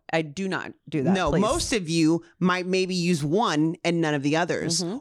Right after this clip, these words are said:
Speaker 2: Or m-, some of you might not need to use any. I mean, you don't need to use any of these, but if you're, like, feeling overwhelmed because you look at our website and you're like, "Shit, there's, like, ninety serums.
Speaker 1: Yeah.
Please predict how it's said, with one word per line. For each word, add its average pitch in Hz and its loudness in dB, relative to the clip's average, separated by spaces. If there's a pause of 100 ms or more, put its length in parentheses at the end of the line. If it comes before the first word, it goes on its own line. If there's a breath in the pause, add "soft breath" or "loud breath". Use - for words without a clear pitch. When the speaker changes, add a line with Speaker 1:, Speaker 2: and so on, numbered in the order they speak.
Speaker 2:
Or 196 2
m-, 165 -2
some 320 -2
of 190 -2
you 175 2
might 185 -2
not 208 -2
need 214 -4
to - -10
use 214 -4
any. 226 0
I 160 2
mean, 190 2
you 202 0
don't 262 -2
need 202 0
to 190 -4
use 170 0
any 170 2
of 151 -2
these, 135 -2
but 151 -2
if 147 -8
you're, 190 2
like, 175 0
feeling 208 -2
overwhelmed 156 0
because 143 -4
you 139 -4
look 143 -4
at 143 -2
our 123 -4
website 120 -4
and 131 -8
you're 131 -6
like, 101 -10
"Shit, - -6
there's, 160 -8
like, 185 -6
ninety 135 -2
serums. 95 -6
Speaker 1:
Yeah. 170 -8